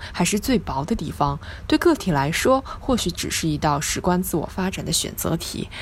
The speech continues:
但对国家民族而言，却是事关前途命运的必答题。譬如关键核心技术突破不了，就会永远受制于人。腐败这个最大威胁拔除不掉，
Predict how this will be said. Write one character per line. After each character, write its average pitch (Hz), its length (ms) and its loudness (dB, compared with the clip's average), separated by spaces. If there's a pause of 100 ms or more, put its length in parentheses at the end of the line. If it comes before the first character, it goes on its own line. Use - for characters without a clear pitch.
(220)
但 240 120 8
对 208 140 8
国 160 180 8
家 233 200 4
民 190 260 4
族 160 160 4
而 143 160 4
言， 139 340 0
却 - 160 0
是 151 140 2
事 - 180 2
关 170 240 4
前 151 380 0
途 156 180 0
命 220 280 4
运 156 180 2
的 143 80 0
必 165 180 0
答 131 220 2
题。 - 300 -8 (600)
譬 254 220 6
如 226 180 4
关 302 280 2
键 233 200 4
核 170 220 2
心 240 180 2
技 269 200 2
术 196 180 2
突 - 240 -2
破 269 160 2
不 285 200 4
了， - 260 -4 (120)
就 175 140 0
会 160 140 4
永 143 340 2
远 196 240 4
受 160 240 4
制 156 160 2
于 143 180 2
人。 147 300 2 (420)
腐 202 240 2
败 285 240 8
这 220 140 4
个 196 80 8
最 254 180 2
大 214 180 6
威 277 220 4
胁 156 300 4 (220)
拔 175 240 4
除 175 240 4
不 156 120 0
掉， 254 320 2